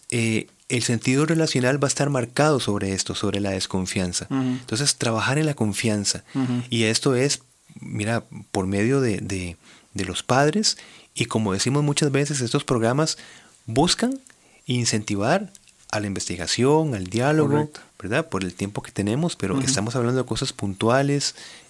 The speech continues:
Speaker 1: eh, que nos parecen importantes hablar en esos casos.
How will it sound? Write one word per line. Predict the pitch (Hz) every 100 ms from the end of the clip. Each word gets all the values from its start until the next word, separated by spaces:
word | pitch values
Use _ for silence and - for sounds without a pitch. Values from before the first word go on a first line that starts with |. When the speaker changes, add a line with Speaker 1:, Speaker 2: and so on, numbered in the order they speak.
| -
Speaker 1:
eh, | 98
que | - 92
nos | 92
parecen | 87 90 113
importantes | 110 95 - 98 98 104
hablar | 101 92 92
en | 92
esos | 95 -
casos. | 90 - - -